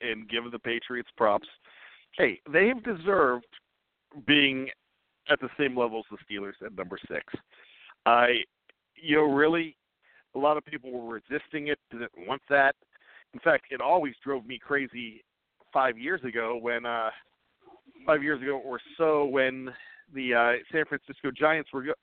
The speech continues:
excuse me, San Francisco forty-niners were going for six against the Baltimore Ravens, and Steeler fans rooted for the Ravens, which I thought was just horrible because they didn't want company at six. Here's the bottom line with six.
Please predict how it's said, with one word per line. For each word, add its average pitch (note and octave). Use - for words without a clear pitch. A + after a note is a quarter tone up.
excuse D#3
me, C#3
San D#3
Francisco C#3
forty-niners C#3
were A#2+
going A#2+
for A2+
six C3+
against C3+
the B2+
Baltimore B2
Ravens, C3+
and C#3+
Steeler E3+
fans C3
rooted C3+
for B2+
the A2+
Ravens, G#2+
which B2
I A#2
thought G2
was E2+
just -
horrible -
because C3+
they C#3
didn't C3
want A#2+
company A#2+
at F#2+
six. C3
Here's A#3
the A3+
bottom F#3+
line E3
with B2+
six. -